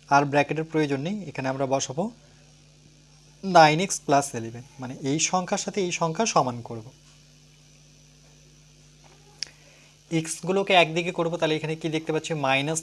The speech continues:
নাইন এক্স, তাহলে এখানে বসাবো মাইনাস নাইন এক্স। এটা এদিকে আসলে এটাও মাইনাস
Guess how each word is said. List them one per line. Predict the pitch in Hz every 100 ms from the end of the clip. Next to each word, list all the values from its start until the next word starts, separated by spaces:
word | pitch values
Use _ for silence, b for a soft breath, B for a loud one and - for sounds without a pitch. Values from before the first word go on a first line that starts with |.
| 156
নাইন | 135 139
এক্স, | 160 -
তাহলে | 143 131
এখানে | 131 139
বসাবো | 135 127 139 139
মাইনাস | 127 123 131 147 156 -
নাইন | 135 127 131
এক্স। | 160 - - B B B B B -
এটা | 143
এদিকে | 175 160 165
আসলে | 165 165 165
এটাও | 160 160
মাইনাস | 143 131 135 151